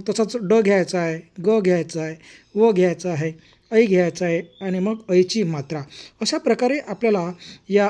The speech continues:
अक्षर गट क्रमांक पाचचा बालमित्रांनो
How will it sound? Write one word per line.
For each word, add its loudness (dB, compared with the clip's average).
अक्षर 0
गट -2
क्रमांक 0
पाचचा 0
बालमित्रांनो 2